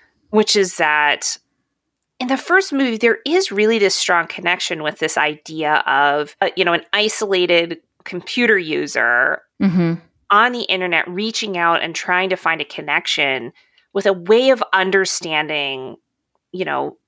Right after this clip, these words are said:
Speaker 1: his situation and why he feels trapped in this unreality
Speaker 2: Mm-hmm.
Speaker 1: and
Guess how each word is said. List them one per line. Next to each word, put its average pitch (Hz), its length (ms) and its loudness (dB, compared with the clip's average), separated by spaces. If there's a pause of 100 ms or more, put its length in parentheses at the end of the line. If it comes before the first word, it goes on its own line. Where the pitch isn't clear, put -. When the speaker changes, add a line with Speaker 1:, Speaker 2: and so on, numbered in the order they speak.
(300)
Speaker 1:
his 240 340 2
situation 160 640 0
and 156 180 -6
why 151 160 2
he 170 140 -10
feels 143 680 -2 (800)
trapped 190 520 0
in 170 160 -2
this 160 240 -2 (400)
unreality 139 1040 -2 (260)
Speaker 2:
Mm-hmm. 165 320 0
Speaker 1:
and 160 480 0